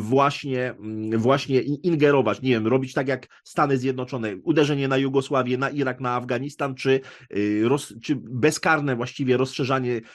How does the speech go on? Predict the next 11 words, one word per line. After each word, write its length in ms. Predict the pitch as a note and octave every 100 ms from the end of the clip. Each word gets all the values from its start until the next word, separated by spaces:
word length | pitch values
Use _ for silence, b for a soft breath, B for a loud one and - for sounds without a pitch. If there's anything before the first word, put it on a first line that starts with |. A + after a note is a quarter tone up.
| B
swojego 440 | - D3+ C#3 C3
sojuszu 320 | C3 B2 B2
północnoatlantyckiego, 1000 | B2+ C3 B2 C3 B2 A#2+ B2+ D3+ D3 - - - _ _
nie 280 | - D3 E3
licząc 420 | E3+ G3 E3 C3+
się 160 | - C#3+
zupełnie 480 | C3+ C3+ D3 C#3 C3 B B
z 100 | A2+
zasadą 480 | G#2+ C#3+ D3 C3 B2+ B -
równowagi 640 | A2+ C#3 B2+ B2 A#2 A#2
sił. 260 | G#2+ G2